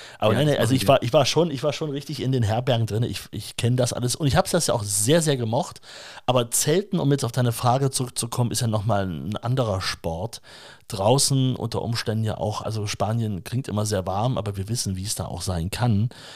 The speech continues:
Speaker 1: Und gerade wenn er, wenn du sagst, er hat überwintert in Porto, dann war er nur auch zu einer Jahreszeit unterwegs, bei dreizehn Monaten ist nun mal automatisch auch mindestens ein Winter dabei. <laughs> Also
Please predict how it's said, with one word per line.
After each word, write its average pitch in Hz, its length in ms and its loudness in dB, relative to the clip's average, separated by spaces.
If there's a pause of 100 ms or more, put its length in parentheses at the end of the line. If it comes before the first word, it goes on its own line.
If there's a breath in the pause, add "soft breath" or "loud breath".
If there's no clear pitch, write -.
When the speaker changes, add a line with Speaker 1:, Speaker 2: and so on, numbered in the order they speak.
(200 loud breath)
Speaker 1:
Und 104 180 -2
gerade 98 240 0
wenn 95 140 -2
er, 85 180 -4
wenn 98 100 -2
du 98 60 -2
sagst, 101 280 -4
er - 260 -4
hat - 140 -10
überwintert 98 640 -6
in 95 160 -8
Porto, 101 400 -4
dann 98 200 -6
war 98 140 -2
er 104 140 -2
nur 95 180 -2
auch - 140 -6
zu - 140 -6
einer 98 100 0
Jahreszeit 101 520 -2
unterwegs, 107 480 -4
bei 104 140 -4
dreizehn 101 400 -6
Monaten 117 380 -2
ist 104 160 -2
nun 117 80 2
mal 104 140 4
automatisch 113 580 0
auch 101 160 0
mindestens 110 400 0
ein 113 260 -2
Winter 117 240 -2
dabei. 98 460 -2 (400 loud breath)
<laughs> - 320 -4
Also 110 280 -2